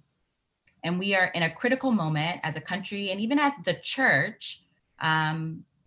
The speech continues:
between the pandemic of covid nineteen and the present pandemonium of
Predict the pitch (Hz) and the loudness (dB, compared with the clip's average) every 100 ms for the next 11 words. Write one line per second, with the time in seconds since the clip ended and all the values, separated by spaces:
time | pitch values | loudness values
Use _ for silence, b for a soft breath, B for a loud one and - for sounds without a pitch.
0 | _ - 196 - 185 175 156 143 170 151 | _ -12 -10 -6 -2 0 0 0 -2 0
1 | 156 180 214 214 220 - 147 143 143 - | 0 0 0 0 -2 -4 -2 -2 -2 -4
2 | 175 170 151 139 - 214 208 208 - 226 | -4 -2 -4 -6 -6 -4 -4 -4 -2 2
3 | 262 254 - 190 190 - 180 165 165 165 | 4 2 0 -2 -2 -6 -4 -4 -2 -2
4 | 165 151 139 143 | -2 0 0 0